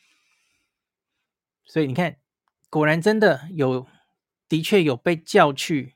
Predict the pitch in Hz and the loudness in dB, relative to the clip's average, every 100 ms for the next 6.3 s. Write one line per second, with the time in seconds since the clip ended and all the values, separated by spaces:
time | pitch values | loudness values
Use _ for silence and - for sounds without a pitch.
0 | - 160 143 131 143 - 147 131 147 135 | -6 -2 -2 -4 -10 -8 -8 -8 -10 -6
1 | 147 123 - 127 - 131 _ - 165 151 | -6 -6 -10 -12 -12 -14 _ -14 -4 -2
2 | 143 143 139 139 - 127 _ _ - - | -2 -2 -2 -2 -10 -16 _ _ -20 -20
3 | _ _ _ _ - 151 135 233 185 143 | _ _ _ _ -8 -6 0 2 2 0
4 | 143 160 - 202 202 160 135 131 123 - | -2 -2 -2 -4 -2 -2 -2 -6 -8 -10
5 | - - 165 131 127 113 120 127 131 143 | -8 -4 -4 -4 -8 -6 -8 -6 -6 -4
6 | 131 131 135 | -4 -6 -14